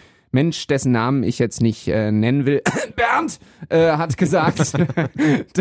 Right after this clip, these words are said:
dass, ähm, der Hügel, den man, ähm, nah am Stadion sieht, dass das der weltberühmte Quälix-Hügel wäre, von Felix Magath.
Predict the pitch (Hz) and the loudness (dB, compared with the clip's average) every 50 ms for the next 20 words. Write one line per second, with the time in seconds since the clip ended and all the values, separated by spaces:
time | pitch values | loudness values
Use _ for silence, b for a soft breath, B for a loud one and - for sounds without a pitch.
0 | 175 - 214 214 190 - - - - 175 165 160 151 147 143 143 139 139 135 117 | 0 0 0 -2 -2 -4 -8 -4 -2 0 0 2 0 0 -2 -2 -2 -2 -2 -2
1 | 95 123 131 131 127 127 127 226 277 311 240 202 151 131 117 123 127 123 123 120 | -2 -2 0 0 0 2 2 4 4 4 4 2 0 -2 -2 -2 -2 -2 -2 -2
2 | 120 120 120 - - 120 113 113 117 113 107 - - - - 120 127 131 151 151 | -2 -2 -2 -2 -2 -2 0 0 0 0 -2 -4 -6 -4 -2 0 0 0 0 -2
3 | 113 120 123 - - 135 143 147 135 127 120 113 120 139 160 B B B B B | -4 -6 -6 -4 -2 -2 0 0 -2 -2 -2 -2 -2 -4 -4 B B B B B
4 | - 135 135 131 - 165 196 190 - - 170 170 165 160 139 123 151 160 185 - | 0 0 0 2 2 0 0 0 -2 0 0 2 2 2 0 0 0 0 0 -2
5 | - 160 143 147 160 175 180 170 - 156 - - - - 165 170 190 214 214 185 | -4 0 2 2 2 2 2 0 0 -2 -2 -4 -4 0 2 2 2 2 2 0
6 | 156 - - - - - 120 113 120 113 101 - 104 101 95 95 - - 123 123 | 0 -2 -4 -6 -2 0 2 2 2 2 0 0 -2 -2 -2 -4 -4 -2 -4 -4
7 | - - 156 170 175 170 160 - 175 180 185 165 123 92 98 - B | 0 0 2 2 2 0 -4 -4 -4 -2 -2 -2 -4 -6 -10 -12 B